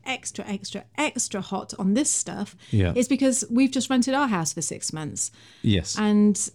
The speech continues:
Speaker 1: um, unbeknown to me, you were in the background doing all these things that apparently you need by law to, when you
Speaker 2: Yes,
Speaker 1: rent your
Speaker 2: well,
Speaker 1: house
Speaker 2: the, the
Speaker 1: out.
Speaker 2: Healthy Home Act came into, um, force, um, I think it was this year, uh,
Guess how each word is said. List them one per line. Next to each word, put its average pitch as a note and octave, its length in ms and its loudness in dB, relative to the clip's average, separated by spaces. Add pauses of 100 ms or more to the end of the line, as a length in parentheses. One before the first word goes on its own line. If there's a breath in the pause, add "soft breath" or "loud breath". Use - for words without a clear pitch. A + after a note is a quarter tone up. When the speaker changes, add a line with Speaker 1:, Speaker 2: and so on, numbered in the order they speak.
Speaker 1:
um, G3+ 540 2 (400)
unbeknown G#3 400 6
to G3+ 160 0
me, F3 200 2
you F#3+ 220 6
were G3+ 60 6
in G3 100 4
the F#3+ 80 2
background F#3+ 720 -2
doing G#3 240 6
all G#3+ 100 6
these A3 420 2 (120)
things B3+ 320 4
that - 140 -4
apparently G3+ 480 -2
you F#3+ 120 4
need G3+ 320 4
by F#3+ 200 0
law F#3+ 420 4 (160)
to, - 140 -8
when - 200 0
you A2 120 6
Speaker 2:
Yes, - 20 2
Speaker 1:
rent G2 160 2
your G2+ 120 4
Speaker 2:
well, - 100 6
Speaker 1:
house G2+ 80 4
Speaker 2:
the, F#2+ 80 2
the G#2+ 60 4
Speaker 1:
out. G#2 40 6
Speaker 2:
Healthy A2+ 300 6
Home G#2 280 8
Act - 240 0
came F#2+ 240 6
into, F2 560 4 (140)
um, F2+ 400 4
force, F#2+ 400 4 (260)
um, D#2+ 560 2 (480)
I G#2+ 60 0
think D3 120 4
it - 40 2
was A#2 120 2
this - 180 0
year, A2 220 0 (420)
uh, E2 300 -2